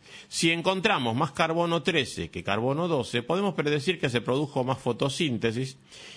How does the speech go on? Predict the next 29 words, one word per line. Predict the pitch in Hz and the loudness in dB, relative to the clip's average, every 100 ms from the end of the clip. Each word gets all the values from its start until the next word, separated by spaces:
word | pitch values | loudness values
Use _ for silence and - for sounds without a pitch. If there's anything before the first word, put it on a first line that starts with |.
| - | -2
y | - | 0
por | 220 214 | 2 2
lo | 220 | 2
tanto | 202 175 156 170 | 2 0 0 2
más | 156 | 2
producción | 139 123 113 - 117 | 2 0 0 -2 0
de | 101 | 0
oxígeno. | 101 - - 85 - 101 139 | -2 -6 -12 -10 -6 -2 -2
Después | 180 220 208 - - - - - - | 0 0 0 -4 -16 -20 -20 -20 -20
se | - - 123 | -18 -2 0
modela | 123 135 175 208 107 92 | 2 2 2 0 2 2
la | 92 | 2
actividad | 92 - 98 107 113 | 0 -2 2 2 2
volcánica | 110 120 131 185 143 95 90 98 | 2 0 2 0 0 -2 -2 -4
que | - | -6
puede | 80 101 95 | -4 0 0
liberar | 92 95 104 98 | 0 0 0 0
gases | 120 147 - 82 - | 0 0 -2 -10 -10
que | 80 | -12
reaccionan | 80 90 - 120 101 87 | -8 -8 -4 -2 -2 -2
con | 95 | -2
el | 98 | -2
oxígeno | 98 - 151 - 87 | -2 -2 -4 -4 -6
y | |
lo | 87 | -4
eliminan | 90 92 101 110 98 | -4 -4 -2 -2 -2
de | 104 | -2
la | 120 | -2
atmósfera. | 151 156 117 113 123 | 0 -2 0 -2 -2